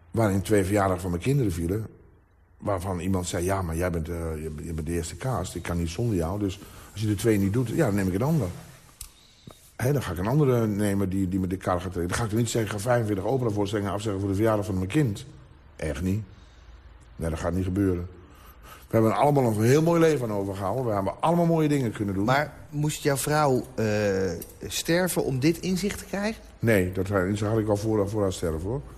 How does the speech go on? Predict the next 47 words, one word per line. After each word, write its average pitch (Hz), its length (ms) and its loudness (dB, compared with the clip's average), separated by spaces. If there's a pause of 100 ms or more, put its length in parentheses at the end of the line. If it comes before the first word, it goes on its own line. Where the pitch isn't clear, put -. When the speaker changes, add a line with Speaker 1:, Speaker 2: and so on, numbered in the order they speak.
Speaker 1:
Dat 90 140 -4
wist 101 200 4
ik 87 120 -8
al. 80 160 -8 (2000)
Maar - 120 -2
wat 95 140 4
ik 95 80 0
niet 139 260 4
weet... 87 380 2 (2000)
Nee, 170 240 6
kijk, - 260 2
ik 156 100 0
heb 208 100 4
met 202 80 4
de 160 60 0
kinderen 208 300 4
wel 117 80 8
over 127 120 0
gehad. 165 400 -2 (500)
Want 143 140 0
ik 139 80 0
heb, 131 200 2
ik 120 220 -4
ben 110 220 2
eerst... 165 320 4
Dat 110 340 -2
heeft 123 100 4
mij 113 140 2
t-, - 260 -10
twee 123 260 4
vrouwen 131 340 2
gekost, 95 340 -4
mijn 90 220 -4
leven. 85 340 -2
Ik 80 60 -6
bedoel, 87 200 -4
mijn 82 280 -4
eerste 143 200 0
vrouw 110 180 -2
ben 95 100 -2
ik 90 60 -6
van 95 120 -8
gescheiden, 101 340 0
mijn 113 120 -4
tweede 123 240 0
is 123 60 -4
overleden. 127 540 0